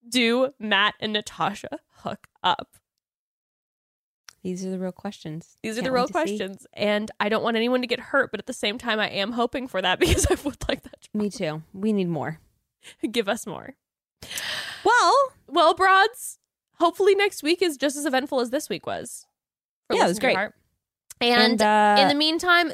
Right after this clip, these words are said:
Speaker 1: Thursday episode, I'm actually, uh, this was an episode that was recorded before all the quarantine started, and, um, it's just me because Becca, I think you can,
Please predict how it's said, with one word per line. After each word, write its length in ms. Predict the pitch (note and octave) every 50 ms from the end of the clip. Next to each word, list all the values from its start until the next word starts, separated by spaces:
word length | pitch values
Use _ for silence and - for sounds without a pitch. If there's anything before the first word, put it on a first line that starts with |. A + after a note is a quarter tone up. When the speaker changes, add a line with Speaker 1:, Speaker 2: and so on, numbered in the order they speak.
| - _
Speaker 1:
Thursday 440 | _ - C#4+ C#4+ D4+ D#4 C4+ -
episode, 680 | C4+ C4+ C4+ - D4 - - C#4+ B3 A#3+ A#3+ B3 C4+ -
I'm 300 | - G#3+ A3 A#3 B3 B3
actually, 680 | G#3+ G#3+ A3 - - - C4 B3 A#3+ A#3+ A#3 A#3 B3 - _ _ _ _ _ _ _ _ _ _ _ _ - - -
uh, 200 | A#3+ A#3 A3 A3
this 140 | G3+ C4+ C4
was 120 | D4 C4+ B3+
an 80 | B3+
episode 320 | A#3+ A#3 A3+ C4 - C4 A3+
that 60 | G#3+
was 140 | G#3+ A3+ G#3+
recorded 800 | A3 A3 - - C#4 A#3+ A#3 A#3 A3+ A3+ A3+ A3 A3 A3+ G#3+ G#3
before 840 | A3 A3 G#3+ - - C4 B3 A#3+ A#3 A#3+ A#3+ A#3+ A#3+ A#3 A#3 A#3 - - - -
all 140 | A#3 A#3 A3
the 80 | A3+ A#3+
quarantine 840 | - - A#3 A3+ A3+ A3+ A#3+ A#3+ - B3+ A#3 A3 A3 A3 A3 A3+ A3+
started, 800 | - - - B3 A#3 A#3 A#3 A#3 A3+ A3+ A3+ A3+ A3+ A3+ A3
and, 540 | A3 - - A3 G#3 G#3 G3+ G3+ G3+ G#3 G#3+ G#3+
um, 320 | - G3+ G3 F#3+ F#3+ G3 -
it's 280 | - G#3 - - - -
just 340 | - A#3 A3 A3 - - A3+
me 560 | A3+ A#3+ D4+ F#4+ E4 A#3+ G#3+ G#3+ A3 C#4 D#4+ D4
because 260 | - G#3+ A#3 A#3 A3
Becca, 540 | - G#3+ G#3+ A3 - A3 G3+ G3+ G3 F#3+ -
I 100 | - A3+
think 280 | A3 - B3+ B3 A#3 - _ _ _ _ _
you 80 | A#3 A3+
can, 220 | _ B3 G#3+ -